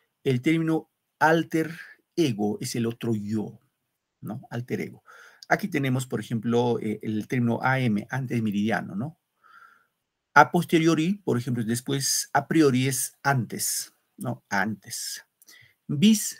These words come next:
en las canciones, ¿no? Se en-, se encuentra el término bis dos veces, ¿no? Carpe diem, ¿no? Carpe diem quiere decir goza este día. Eh, cogito ergo sum,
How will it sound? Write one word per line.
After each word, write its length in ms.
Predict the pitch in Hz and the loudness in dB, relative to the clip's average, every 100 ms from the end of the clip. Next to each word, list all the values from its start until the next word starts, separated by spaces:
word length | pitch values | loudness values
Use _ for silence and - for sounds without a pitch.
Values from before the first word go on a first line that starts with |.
| - - | -16 -8
en 120 | 127 | -2
las 120 | 123 | 0
canciones, 680 | 127 127 127 156 123 123 - | 0 0 2 2 2 -2 -8
¿no? 260 | 127 120 143 | -4 -4 -4
Se 140 | - | -8
en-, 680 | 101 92 - - 113 107 - | -10 -10 -20 -8 -4 -4 -6
se 100 | 120 | -6
encuentra 240 | 117 117 | -4 -4
el 60 | 110 | -4
término 240 | 117 107 | -4 -2
bis 340 | 101 113 - - - - _ - | -2 -2 -4 -12 -20 -20 _ -2
dos 400 | 127 123 101 113 | 2 2 0 -4
veces, 600 | 101 82 - - - - | -6 -6 -8 -8 -8 -8
¿no? 260 | 110 147 _ - - _ - | -8 -8 _ -20 -20 _ 4
Carpe 360 | 196 208 190 | 6 6 4
diem, 480 | 143 135 135 151 220 _ _ _ _ _ _ _ _ _ _ _ _ _ - | 2 2 0 0 -2 _ _ _ _ _ _ _ _ _ _ _ _ _ -8
¿no? 380 | 131 127 143 - | -2 -2 -2 -4
Carpe 380 | 123 135 127 139 | 0 0 0 -4
diem 300 | 113 117 123 | 0 2 0
quiere 180 | 127 110 | 0 -2
decir 240 | - 113 101 | 0 -2 2
goza 420 | 113 110 117 107 | 4 4 2 -4
este 240 | - 131 | -4 -4
día. 260 | 160 135 - - _ _ _ _ _ _ _ _ - - _ _ | -2 -2 -4 -14 _ _ _ _ _ _ _ _ -20 -20 _ _
Eh, 380 | - 139 131 123 | 0 4 4 2
cogito 520 | - 185 180 175 165 | 2 0 2 4 6
ergo 300 | 156 147 151 | 6 6 4
sum, 380 | 143 147 117 95 | 4 2 2 0